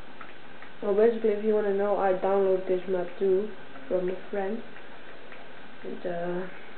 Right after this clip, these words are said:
he wants to, he says he wants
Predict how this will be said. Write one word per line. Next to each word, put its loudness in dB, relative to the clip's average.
he 4
wants 2
to, -2
he -2
says 2
he 2
wants 4